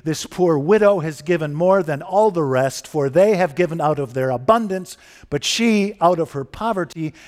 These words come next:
has given everything she has." No further comment. The sermon is called All of Me and All of Us.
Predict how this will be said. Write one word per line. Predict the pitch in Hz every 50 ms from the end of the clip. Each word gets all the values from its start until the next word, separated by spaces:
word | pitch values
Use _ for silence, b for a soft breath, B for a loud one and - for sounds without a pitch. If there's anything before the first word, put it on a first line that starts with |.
| B B
has | - 143 139 - -
given | - 156 147 139 147 139 143 - _ _
everything | - 214 208 160 139 143 143 139 - 147 135 131 131
she | 123 - - 139
has." | 120 120 127 117 110 107 107 - - - - - _ _ _ _ _ _ _ _ _ _ _ _ _ _ _ _ _ _ _ _ _ _ _ _ _ _ _ _ _
No | 123 123 120 110
further | - 123 117 107 110 113
comment. | - - 120 113 110 107 101 101 - - - - _ _ _ _ _ _ _ _ _ _ _ _ _ _ _ _ _ _ _ _ _ _ _ _ _ _ _ _ _ _ _ _ _ _ _ _ _ _ _ _ _ _ _ _ _ _ _ _ _ _ _
The | _ 135
sermon | - - - 147 143 143 143 135
is | 131 120 - -
called | - 139 139 135 135 127 123 131
All | - - 127 131 131 135
of | 131 120 135
Me | 156 175 185 185 185 190 175 b b b b b b b b
and | - 139 135 131 131 123 - -
All | 120 120 120 120 120
of | 117 117 117
Us. | - - 113 104 98 - - - - -